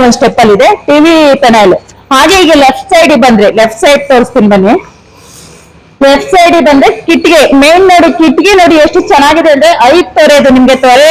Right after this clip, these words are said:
ಅಂದ್ರೆ ಗೊತ್ತಾಗ್ಬೋದು, ಮ-, ಅಂದ್ರೆ ವುಡ್ ವರ್ಕರ್ ಎಲ್ಲ ತೊರೆ ಅಂತಾನೆ ಅನ್ನೋದು. ಫುಲ್ ದೊಡ್ಡದಾಗಿರ್ತಕ್ಕಂಥ ಅಂದ್ರೆ ಗೋಡೆ ಕೆಳಗಡೆಯಿಂದಲೂ ಕೂಡ ಮೇಲ್ಗಡೆವರೆಗೂ ಐದ್ ತೊರೆದೊಂದು ಕಿಟಿಕಿ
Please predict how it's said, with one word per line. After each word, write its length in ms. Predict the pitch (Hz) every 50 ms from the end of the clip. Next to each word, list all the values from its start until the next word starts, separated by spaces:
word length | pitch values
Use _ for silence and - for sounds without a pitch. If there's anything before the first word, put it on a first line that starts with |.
| 330 359
ಅಂದ್ರೆ 240 | 359 320 339 320 285 285
ಗೊತ್ತಾಗ್ಬೋದು, 840 | - - 285 294 277 254 294 269 226 233 254 294 294 262 254 240 214
ಮ-, 100 | 220 226 220 220 220 220 214 214 208 208 208
ಅಂದ್ರೆ 240 | 208 220 214 226 226 220 220 202
ವುಡ್ 160 | 220 220 - 285 294
ವರ್ಕರ್ 300 | 285 277 285 285 277 277 269 254
ಎಲ್ಲ 80 | 262 294 285 -
ತೊರೆ 200 | 247 226 240 262
ಅಂತಾನೆ 260 | 277 277 - 285 277
ಅನ್ನೋದು. 500 | 254 240 233 226 202 269 - - - - - - - - - - -
ಫುಲ್ 180 | 349 415 427 415 392 330
ದೊಡ್ಡದಾಗಿರ್ತಕ್ಕಂಥ 760 | 302 285 254 - 349 339 320 320 - - 311 311 320 294 262 277
ಅಂದ್ರೆ 180 | 254 262 262 320 - 220
ಗೋಡೆ 280 | 254 262 277 294 311 339 339 339 -
ಕೆಳಗಡೆಯಿಂದಲೂ 840 | 277 233 233 247 277 285 311 311 320 311 302 302 302 294 294 294 294 294 294
ಕೂಡ 120 | 285 285 359 392 415 403 294
ಮೇಲ್ಗಡೆವರೆಗೂ 640 | 262 269 277 277 294 277 285 277 262 262 262 - 330 247 233
ಐದ್ 160 | 262 320 - - -
ತೊರೆದೊಂದು 400 | 285 285 285 277 277 254 254 254
ಕಿಟಿಕಿ 320 | - 240 214 - 254 247